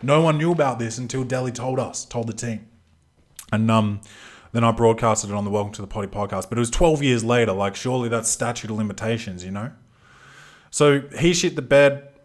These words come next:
um, and I shit my pants probably in the same week. So that was, you know, that's, this is what we talk about here at the Welcome to the Potty podcast, bro. You know, we move, we move through the w-, realness. We go from,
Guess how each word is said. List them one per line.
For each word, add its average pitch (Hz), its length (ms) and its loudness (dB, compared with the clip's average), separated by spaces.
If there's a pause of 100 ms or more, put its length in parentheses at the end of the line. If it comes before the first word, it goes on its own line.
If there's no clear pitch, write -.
um, 127 380 0
and 123 140 0
I 127 280 2
shit 123 240 -4
my 117 120 -2
pants 113 340 -2
probably 110 300 0
in 107 80 0
the 101 80 -4
same 101 280 -2
week. 98 300 -8 (340)
So 110 240 -4
that 113 200 2
was, 110 440 -4 (920)
you 104 60 -10
know, 101 180 -6
that's, - 460 -6 (1200)
this 190 160 0
is 165 80 0
what 151 120 6
we 131 60 0
talk 135 240 2
about 110 240 2
here 113 140 -4
at 104 80 -4
the 107 40 -8
Welcome 104 260 -4
to 107 100 -10
the 90 60 -16
Potty 101 220 -10
podcast, 104 540 -6
bro. 110 220 -10 (1600)
You 117 100 -2
know, 120 120 4
we 131 140 0
move, 135 600 2
we 143 100 4
move 156 240 4
through 147 160 -2
the 120 80 0
w-, 131 200 -2
realness. 131 420 0
We 131 120 -4
go 135 200 6
from, 123 340 -6